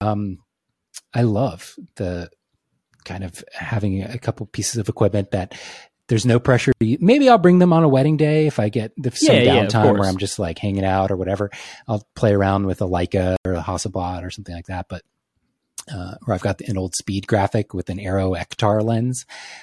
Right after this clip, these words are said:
Speaker 1: which is
Speaker 2: Oh, okay.
Speaker 1: quite the beast.
Speaker 2: <laughs>
Speaker 1: Uh,
Speaker 2: Yeah.
Speaker 1: and that, I still have some Polaroid film that I can shoot that in on, and it's, it's
Speaker 2: Oh, okay.
Speaker 1: crazy cool. Anyway,
Speaker 2: Yeah.
Speaker 1: uh, I don't travel with that, <laughs> but
Speaker 2: No,
Speaker 1: I,
Speaker 2: no, no.
Speaker 1: yeah,
Speaker 2: A little
Speaker 1: I
Speaker 2: impractical.
Speaker 1: love,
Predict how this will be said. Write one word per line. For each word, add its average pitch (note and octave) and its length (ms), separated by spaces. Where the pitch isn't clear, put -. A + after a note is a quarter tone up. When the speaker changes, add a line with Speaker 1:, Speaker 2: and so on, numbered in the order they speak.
Speaker 1:
which G2 180
is E2+ 280
Speaker 2:
Oh, C3 180
okay. B2+ 360
Speaker 1:
quite B2 240
the D3+ 140
beast. - 640
Speaker 2:
<laughs> - 60
Speaker 1:
Uh, G#2 300
Speaker 2:
Yeah. A#2+ 480
Speaker 1:
and A#2+ 180
that, D3+ 260
I - 60
still - 180
have E3 100
some B2+ 100
Polaroid A#2+ 340
film A#2 220
that F2+ 120
I F2+ 120
can F2+ 160
shoot - 300
that E2 200
in F2+ 180
on, F2+ 300
and G#2 140
it's, - 340
it's B2+ 240
Speaker 2:
Oh, A#2+ 200
okay. B2 160
Speaker 1:
crazy A#2+ 280
cool. A2+ 360
Anyway, E3 440
Speaker 2:
Yeah. F3 100
Speaker 1:
uh, C3+ 220
I D3+ 120
don't E3 180
travel D#3+ 320
with G#2+ 100
that, D#3 680
<laughs> - 40
but F3+ 160
Speaker 2:
No, E3+ 200
Speaker 1:
I, - 20
Speaker 2:
no, B2 220
no. B2 100
Speaker 1:
yeah, A2 120
Speaker 2:
A - 20
little C#3+ 220
Speaker 1:
I - 20
Speaker 2:
impractical. A2 440
Speaker 1:
love, G#2+ 320